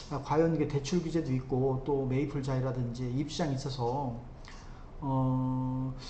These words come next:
오십육억에서 더 올라갈까 아니면 꺾일까? 제가 볼 때는 많이 꺾이지는 않을 것 같고 어차피 거래가 빈번하진 않은 거, 않은 거니까 거래는 많지는 않지만, 거래는 뭐 거의 없지만 금액 자체는 소유주분들이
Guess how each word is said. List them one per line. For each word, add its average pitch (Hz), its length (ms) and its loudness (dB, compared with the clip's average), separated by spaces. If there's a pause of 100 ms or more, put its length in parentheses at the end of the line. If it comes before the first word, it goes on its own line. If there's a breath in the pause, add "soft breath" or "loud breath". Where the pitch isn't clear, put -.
(260 loud breath)
오십육억에서 175 880 4
더 147 80 -2
올라갈까 151 680 4
아니면 135 200 2
꺾일까? 208 640 2
제가 202 220 10
볼 262 140 6
때는 262 380 4 (240 loud breath)
많이 220 400 10
꺾이지는 254 500 6
않을 175 180 6
것 240 80 10
같고 147 540 6 (180 loud breath)
어차피 262 400 10
거래가 202 420 12
빈번하진 196 540 8
않은 139 240 4
거, 160 180 4
않은 139 220 4
거니까 160 540 4
거래는 143 420 4
많지는 127 360 2
않지만, 135 480 0
거래는 143 320 4
뭐 131 140 2
거의 139 140 4
없지만 135 720 2 (460 loud breath)
금액 170 300 2
자체는 135 800 2
소유주분들이 143 720 0